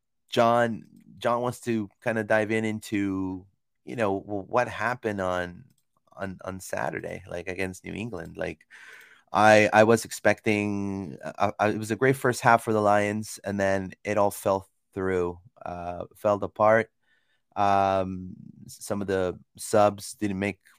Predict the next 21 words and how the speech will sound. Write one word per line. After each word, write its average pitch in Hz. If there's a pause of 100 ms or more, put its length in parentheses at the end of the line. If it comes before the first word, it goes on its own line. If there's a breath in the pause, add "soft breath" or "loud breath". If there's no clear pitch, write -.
(300)
I, 98
I 95
think, 95
enough 95
impact, 143
um, 95
and 92
Orlando 92 (540)
couldn't 101
turn 98
it 95
around. 95
Uh, 90
what, 92
what 120
were 139
your 123
thoughts 131
regarding 101
that, 92
John? 92